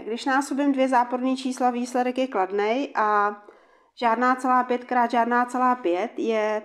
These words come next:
žádná celá dvacet pět setin. Protože pět krát pět je dvacet pět a oddělím dvě desetinný místa, které tam byly. Tak, ještě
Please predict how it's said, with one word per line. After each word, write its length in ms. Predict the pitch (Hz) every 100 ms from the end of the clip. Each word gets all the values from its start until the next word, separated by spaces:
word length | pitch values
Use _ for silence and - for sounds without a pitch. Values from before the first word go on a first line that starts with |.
| - _ 208
žádná 480 | 226 226 233 240 233
celá 360 | 220 214 208
dvacet 460 | 196 185 185 190 185
pět 200 | 175 170
setin. 380 | 147 127 117 - _ _
Protože 440 | - 247 220 202 160
pět 260 | - 277
krát 240 | - 320 294
pět 300 | 294 277 269
je 80 | 254
dvacet 420 | 247 254 - -
pět 260 | - 330 359 -
a 340 | 226 220 214 -
oddělím 460 | 226 247 247 240
dvě 200 | 220 233
desetinný 540 | 220 233 233 233 214 170
místa, 420 | 180 - - 262
které 360 | 262 - 196 190
tam 300 | 175 175 156
byly. 260 | 143 127 - _ _ _ _ _ _ _ _ - - _ _ -
Tak, 380 | 254 - - - _ _
ještě 380 | 226 - 320